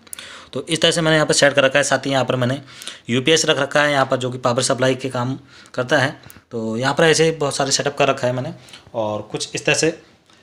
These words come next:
है। और साथ ही मैं यहाँ पर normal chair use करता हूँ, जो कि आपको यहाँ पर इस तरह से दिख जाएगी। और ये मेरा जो tripod है, इसी से ही मैं अपने सारे videos shoot करता हूँ। और साथ ही यहाँ पर एक आपको mic लगा दिख रहा होगा, जो बोया का mic है। तो इन सब के सारे videos आपको मिल जाएंगे मेरे इसी channel पर, जो technical ज्ञान है,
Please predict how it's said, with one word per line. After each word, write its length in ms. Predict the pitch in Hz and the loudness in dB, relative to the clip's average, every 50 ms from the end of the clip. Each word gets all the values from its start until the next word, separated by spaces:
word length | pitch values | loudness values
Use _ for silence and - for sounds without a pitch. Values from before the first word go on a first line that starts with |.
| _ _ | _ _
है। 220 | - 131 139 151 156 | -2 0 0 0 0
और 280 | 156 139 135 135 131 127 | 0 0 2 2 0 0
साथ 200 | 127 - 143 143 | 0 -2 0 0
ही 60 | 156 | 0
मैं 140 | 151 151 147 | 2 2 2
यहाँ 140 | 143 143 139 | 2 2 2
पर 180 | 143 143 139 | 2 2 0
normal 420 | 143 139 143 139 120 120 127 135 143 | 0 -2 -4 -2 0 0 0 0 -2
chair 260 | 139 - 143 135 131 | 0 2 2 2 2
use 220 | 131 131 135 139 - | 4 2 2 2 2
करता 200 | - 135 - 135 | 0 0 0 0
हूँ, 80 | 131 131 | -2 -2
जो 100 | 131 123 | -2 -2
कि 80 | 131 | -2
आपको 260 | 135 127 127 - 135 131 | -2 -2 -2 -4 -4 -4
यहाँ 140 | 127 120 | -2 -2
पर 80 | 117 131 | -2 -4
इस 100 | 123 123 | -4 -2
तरह 100 | - 120 | -2 -2
से 100 | 113 - | -2 -2
दिख 160 | 123 131 127 | -2 -2 0
जाएगी। 260 | 120 127 117 117 127 | 2 2 2 2 0
और 200 | 135 127 123 123 | 0 0 0 2
ये 120 | 123 127 135 | 2 2 2
मेरा 160 | 135 139 139 | 2 2 2
जो 120 | 135 147 | 2 2
tripod 400 | 139 - 135 127 139 135 147 143 | 2 2 2 2 2 2 4 4
है, 140 | 156 151 165 - - - - - - - - | 4 2 0 -4 -10 -18 -20 -20 -16 -8 -4
इसी 120 | 127 131 156 | -2 0 2
से 100 | 147 160 | 2 2
ही 60 | 156 | 2
मैं 120 | 156 156 | 2 2
अपने 180 | 151 139 143 147 | 0 0 0 -2
सारे 180 | - 143 139 | 0 2 2
videos 360 | 143 139 135 127 131 143 143 - - - - - - - - | 2 2 2 2 2 2 0 -2 -10 -18 -20 -20 -20 -16 -6
shoot 220 | - - 147 147 | -2 0 0 2
करता 240 | - 151 135 - 143 | 2 2 2 2 2
हूँ। 80 | 143 143 | 2 2
और 60 | 143 | 2
साथ 220 | - - 135 131 | 0 0 0 0
ही 60 | 143 | 2
यहाँ 120 | 143 143 135 | 2 2 2
पर 100 | 139 135 | 2 2
एक 120 | 139 135 | 2 2
आपको 220 | 131 123 - - 131 | 0 -2 -2 0 0
mic 240 | 120 120 131 135 | 2 2 2 4
लगा 180 | 139 139 135 139 | 4 4 4 4
दिख 140 | 127 127 123 | 2 2 2
रहा 100 | 131 131 | 2 2
होगा, 140 | 127 131 135 | 2 0 0
जो 240 | 131 143 147 147 147 - - - - - | 0 0 0 0 -2 -10 -20 -20 -10 -4
बोया 160 | 113 120 127 131 | 0 2 2 2
का 120 | 139 156 | 2 2
mic 220 | 143 135 139 127 | 2 2 0 0
है। 60 | 143 143 | -2 -4
तो 120 | - 156 | -4 -2
इन 220 | 151 165 160 165 | 0 0 0 0
सब 220 | 160 - - 156 - | 0 0 -2 -2 0
के 120 | - 165 | -2 -2
सारे 220 | 151 - 147 147 147 | 2 2 2 2 2
videos 280 | 143 139 135 147 143 | 2 0 0 0 0
आपको 200 | 143 139 - 151 | 0 0 0 0
मिल 180 | 135 131 143 147 | 0 2 2 2
जाएंगे 320 | 135 131 123 120 135 147 - - - - - - | 2 2 2 0 -2 -6 -8 -12 -20 -14 -8 -2
मेरे 120 | 123 131 | 0 0
इसी 160 | 127 123 139 | 0 0 0
channel 320 | 131 - 139 131 131 131 127 | 0 0 0 0 0 -2 -2
पर, 200 | 127 135 139 143 | -2 -2 -2 0
जो 120 | 139 135 | -2 -2
technical 420 | 135 135 127 117 120 123 131 131 127 | -2 -2 -2 -2 -2 0 0 0 2
ज्ञान 220 | 123 127 123 123 | 2 0 0 0
है, 140 | 127 156 | -2 -4